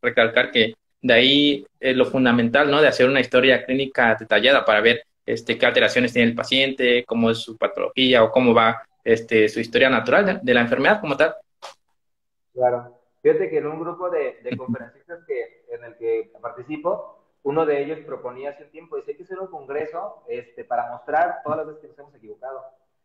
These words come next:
Speaker 2: Dice, "Porque siempre mostramos los casos de éxito, las cosas bonitas y todo eso, ¿no?
Speaker 1: Ujú.
Speaker 2: Pero, pero realmente ese es el resultado de un montón de cosas que van pasando en el camino que nos llegan,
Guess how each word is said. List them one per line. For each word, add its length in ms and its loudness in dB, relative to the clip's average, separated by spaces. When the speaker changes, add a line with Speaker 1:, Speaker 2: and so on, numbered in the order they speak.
Speaker 2:
Dice, 180 -4
"Porque 280 -4
siempre 280 -4
mostramos 480 -6
los 140 -10
casos 220 -8
de 280 -12
éxito, 300 -18
las 140 -16
cosas 300 -20
bonitas 580 -16
y 120 -20
todo 140 -4
eso, 180 0
¿no? 100 2
Speaker 1:
Ujú. 100 0
Speaker 2:
Pero, 260 -4
pero 220 4
realmente 400 -6
ese 100 -20
es 80 -20
el 140 -14
resultado 760 -6
de 120 -4
un 180 -6
montón 320 -10
de 140 -8
cosas 300 -16
que 60 -14
van 180 -14
pasando 300 -20
en 80 -18
el 140 -16
camino 420 -14
que 100 -18
nos 160 -18
llegan, 340 -6